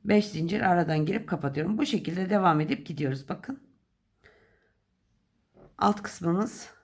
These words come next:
böyle olacak arkadaşlar. Ee, beni takip ederseniz sayılarda hiç şaşırma olmaz çıkarken ve inerken. Çok da güzel, farklı bir çalışma oluyor.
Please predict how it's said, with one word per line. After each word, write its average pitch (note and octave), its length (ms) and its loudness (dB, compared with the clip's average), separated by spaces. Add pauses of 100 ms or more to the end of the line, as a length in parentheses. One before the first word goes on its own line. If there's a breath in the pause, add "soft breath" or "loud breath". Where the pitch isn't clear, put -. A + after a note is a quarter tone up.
(100)
böyle F3 460 0
olacak C3+ 360 -4
arkadaşlar. C#3 840 -8 (1080 soft breath)
Ee, E3+ 300 4
beni A3 180 4
takip A3 320 -2
ederseniz B3+ 460 -2
sayılarda D#3 720 -2 (560 soft breath)
hiç A#3 220 -6
şaşırma F3+ 540 0
olmaz C#3+ 440 2
çıkarken D#3+ 720 -4
ve D#3 140 -4
inerken. A#2+ 560 -6 (1120 soft breath)
Çok A#3+ 220 -8
da G3 60 0
güzel, E3 320 2
farklı F3+ 480 -6
bir G3+ 400 -4 (120)
çalışma D3 520 -2
oluyor. A#2+ 280 -8